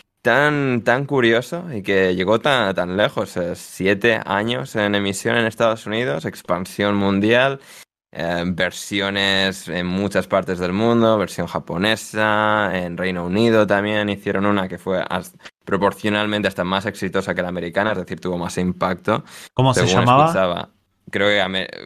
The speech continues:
Speaker 1: Gladiadores Reino Unido, Gladiadores Americanos en Reino Unido, no, no estoy seguro del nombre específico,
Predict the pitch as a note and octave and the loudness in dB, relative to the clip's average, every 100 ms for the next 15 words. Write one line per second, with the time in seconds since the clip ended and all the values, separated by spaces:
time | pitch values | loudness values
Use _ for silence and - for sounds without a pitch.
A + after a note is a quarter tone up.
0 | - - - - F#2+ F#2+ F#2 F2+ F2+ F#2 | -20 -20 -20 -14 -8 -4 -2 0 0 0
1 | G2 G2 G#2+ G2 F#2+ G#2 A#2+ B2 B2 G#2 | 0 0 0 0 0 0 2 2 2 2
2 | F#2+ F2 F2+ G2 G2 F#2+ F#2 F2+ F#2 F#2 | 2 2 2 0 0 -2 0 0 0 -2
3 | - F2+ F2+ F2 F2 G2 A#2+ C3+ G#2 G2 | -4 -2 -2 -2 0 2 2 2 -2 -4
4 | F#2 F2+ F#2 G2+ G2+ F2+ F#2 G2 G#2 - | -4 0 2 4 2 0 0 0 0 -2
5 | A#2+ G#2+ - F#2 G2+ G#2 F#2+ F#2+ G2 G2+ | -2 -2 -2 0 4 4 4 4 2 0
6 | G2+ F#2+ - A2+ A#2 A#2 G2 G#2+ A#2+ | -2 -6 -4 -2 0 0 0 0 -2